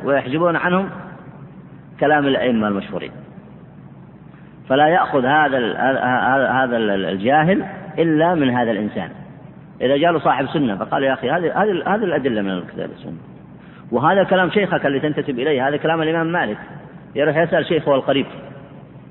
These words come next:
الذي يضلله، يقول: "لا، لا، لا، هذا كلام مالك، نحن أعرف به ونحن أعرف بكتب مالك، وهذا وإن كان قد مالك قد قاله من قبل، ولكن، آه، يعني حدث فيه كذا وحدث فيه كذا وحدث فيه كذا"، فيغير له كلام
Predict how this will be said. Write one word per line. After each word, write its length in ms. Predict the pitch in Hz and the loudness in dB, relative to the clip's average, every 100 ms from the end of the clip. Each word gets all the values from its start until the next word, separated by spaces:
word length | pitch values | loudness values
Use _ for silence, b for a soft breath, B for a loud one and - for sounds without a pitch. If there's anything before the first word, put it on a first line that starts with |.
| - 107 | -8 -2
الذي 220 | 131 139 | 0 2
يضلله، 420 | 127 131 131 107 - - - - - - - - 110 | 2 2 2 0 -4 -16 -18 -18 -20 -20 -20 -8 -4
يقول: 300 | 123 143 131 | 0 2 2
"لا، 120 | 107 | 2
لا، 140 | 87 | 0
لا، 240 | 76 120 139 | -2 0 0
هذا 120 | 120 | 0
كلام 340 | 123 113 90 | 0 -2 -2
مالك، 380 | 110 151 160 147 | 0 0 0 -2
نحن 180 | 113 113 | -4 -2
أعرف 320 | 113 117 107 | 0 -2 -2
به 340 | 95 139 170 | -2 -2 -2
ونحن 260 | 151 117 117 | -2 -4 -2
أعرف 260 | 110 123 107 | -2 -2 -2
بكتب 280 | 120 113 92 | -4 -4 -2
مالك، 360 | 123 170 180 - B B B B B - - | 0 0 -2 -8 B B B B B -16 -6
وهذا 420 | 123 123 131 131 | 0 2 2 2
وإن 160 | 127 135 | 0 0
كان 220 | 151 131 | 0 0
قد 240 | 127 117 | 0 0
مالك 260 | 120 139 120 | 2 2 2
قد 160 | - 107 | -2 -2
قاله 320 | 139 131 117 | 2 2 2
من 140 | 110 | 0
قبل، 320 | 104 190 185 156 - | 0 0 0 -4 -4
ولكن، 560 | 139 135 131 131 123 123 | 0 2 2 2 0 2
آه، 200 | 120 107 | 2 2
يعني 400 | 123 113 120 110 | 0 0 -2 -4
حدث 420 | - - 123 113 | -4 -4 -4 -2
فيه 140 | 131 | -4
كذا 220 | - 156 185 | 0 0 0
وحدث 380 | 127 131 123 - | 0 -2 -4 -4
فيه 100 | 113 | -4
كذا 200 | 135 190 | -2 -2
وحدث 320 | 147 139 107 | -2 -4 -4
فيه 100 | 110 | -6
كذا"، 260 | 151 190 180 | -4 -4 -2
فيغير 440 | 135 127 147 120 | 0 0 0 -2
له 260 | 123 160 160 | -2 -4 -4
كلام 240 | 113 131 | -4 -4